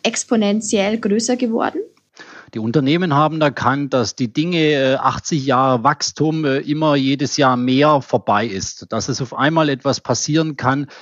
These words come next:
Speaker 2: welches alles bisher, äh, die, die schlimmsten Befürchtungen auf den Kopf stellen kann, äh, und Business Continuity Pläne, äh, komplett über den Haufen werfen kann. Und dieser Schmerz, der da ist,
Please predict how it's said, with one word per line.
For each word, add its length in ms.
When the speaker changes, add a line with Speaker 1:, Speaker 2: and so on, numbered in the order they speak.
Speaker 2:
welches 400
alles 380
bisher, 1080
äh, 40
die, 220
die 100
schlimmsten 460
Befürchtungen 680
auf 200
den 180
Kopf 220
stellen 400
kann, 320
äh, 80
und 300
Business 360
Continuity 680
Pläne, 540
äh, 280
komplett 380
über 160
den 180
Haufen 320
werfen 320
kann. 260
Und 320
dieser 380
Schmerz, 640
der 220
da 300
ist, 260